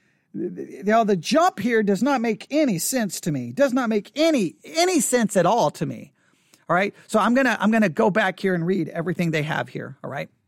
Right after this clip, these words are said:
All right. So I'm gonna, I'm gonna back this up. And, uh, and, and I, yeah, I, we would have to look up the use of pice. And the, the person listening, Heather,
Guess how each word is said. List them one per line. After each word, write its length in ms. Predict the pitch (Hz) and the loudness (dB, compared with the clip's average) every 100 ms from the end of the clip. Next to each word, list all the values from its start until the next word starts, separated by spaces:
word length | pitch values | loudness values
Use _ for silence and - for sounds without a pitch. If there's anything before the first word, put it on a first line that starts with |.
| _ _ _ _ _ _ _ _ _ _ 185 | _ _ _ _ _ _ _ _ _ _ -2
All 60 | |
right. 140 | 180 - | -2 0
So 320 | - 208 147 | 0 0 0
I'm 100 | 196 | -2
gonna, 180 | 240 240 - | 0 0 0
I'm 100 | 214 | -2
gonna 160 | 214 | 0
back 280 | 170 208 247 | 0 -2 -2
this 200 | 247 - | -6 -2
up. 240 | 156 131 _ _ _ _ - | -2 -2 _ _ _ _ -6
And, 180 | 190 | -4
uh, 200 | 196 170 170 | 0 0 0
and, 300 | 170 156 151 - | -4 -4 -6 -6
and 220 | 185 175 | -4 -2
I, 80 | 175 | -2
yeah, 340 | 175 185 165 - | -2 0 0 -2
I, 40 | 180 | -2
we 140 | 269 | 0
would 120 | 285 | 2
have 120 | 269 | 0
to 80 | 262 | 0
look 200 | 254 240 | 0 0
up 100 | 254 | -2
the 80 | 220 | -2
use 220 | 214 240 | -2 -2
of 140 | 202 - | -6 -4
pice. 460 | 220 220 202 - - _ | -2 -2 -2 -6 -12 _
And 160 | - - - _ - - _ _ | -8 -8 -10 _ -20 -20 _ _
the, 180 | 147 165 | -4 -4
the 140 | 170 180 | -2 -4
person 380 | 226 233 208 196 | -2 -2 -2 -2
listening, 380 | 196 - 156 | -4 -4 -4
Heather, 340 | 165 202 185 | 0 0 0